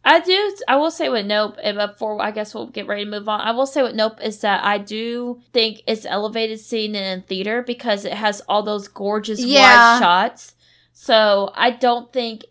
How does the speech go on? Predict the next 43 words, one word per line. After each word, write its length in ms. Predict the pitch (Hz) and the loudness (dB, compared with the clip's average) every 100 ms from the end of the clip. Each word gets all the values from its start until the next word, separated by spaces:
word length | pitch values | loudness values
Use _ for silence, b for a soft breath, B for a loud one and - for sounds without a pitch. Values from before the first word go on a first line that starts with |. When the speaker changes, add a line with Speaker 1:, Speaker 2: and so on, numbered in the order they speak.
| - | -4
Speaker 1:
I 100 | 294 | -2
mean, 220 | 311 277 | 0 -2
it's 200 | 269 277 | -2 0
not 120 | 330 | 0
that 140 | 339 - | -2 -4
you 80 | 240 | -6
can't 380 | 254 226 214 | -2 -2 -2
watch 320 | 233 214 220 254 | -4 -4 -4 -4
it 40 | |
on 160 | 226 214 | -4 -4
your 200 | 190 196 | -6 -4
home 260 | 214 214 | -6 -8
T 160 | 214 220 | -8 -10
V 160 | 208 | -6
and 140 | 196 202 | -8 -6
still 200 | 233 185 | -4 -2
like 280 | 180 190 226 | -2 -4 -6
and 120 | 185 | -8
appreciate 480 | 185 196 - 202 196 | -8 -12 -8 -10 -10
the 80 | |
movie, 280 | 214 214 226 | -10 -10 -8
but 120 | 220 | -2
I 100 | 208 | -2
do 180 | 214 220 | -2 -6
think 260 | 220 214 - | -6 -6 -6
it's 140 | 196 | -8
definitely 420 | - 202 202 208 | -6 -6 -4 -6
a 60 | 190 | -8
theatrical 600 | - 208 185 185 220 190 | -6 -4 -4 -4 -12 -10
experience 600 | 196 - 190 196 190 190 | -10 -10 -8 -6 -8 -8
just 240 | - 208 214 | -8 -8 -8
because 260 | 208 208 | -10 -10
of 100 | 202 | -10
how 260 | 196 196 190 | -2 2 2
wide 600 | 214 214 208 190 196 190 | -2 0 4 6 4 0
the 60 | 190 | -10
shots 500 | - 208 185 - - - | -2 -2 -2 -6 -16 0
are, 440 | 190 185 196 196 _ _ _ _ | 2 4 0 -6 _ _ _ _
um, 260 | - 202 196 | 2 4 2
in 80 | 196 | 0
the 60 | 214 | 2
Speaker 2:
Yeah. 220 | 196 175 | 4 4
Speaker 1:
movie. 220 | 190 196 | 2 -6